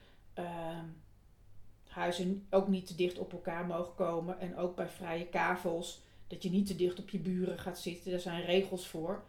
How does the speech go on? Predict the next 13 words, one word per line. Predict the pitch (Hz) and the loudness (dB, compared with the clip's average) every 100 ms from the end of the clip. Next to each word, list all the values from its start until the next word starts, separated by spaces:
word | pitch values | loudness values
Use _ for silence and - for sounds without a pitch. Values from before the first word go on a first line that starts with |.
| - - - | -20 -20 -8
Maar | - 208 | 0 2
soms | - 240 | 2 2
kan | - 202 | 2 0
het | 185 | 0
nog | 180 | -2
wel | 170 | -4
wat | 165 170 | -4 -4
aangescherpt | 175 185 - - 165 156 | -4 -4 -6 -6 -4 -6
worden. | 170 160 165 | -6 -6 -4
Dus | 165 | -8
ik | 160 | -6
denk | 160 165 | -8 -6
van, | - 160 165 | -8 -8 -8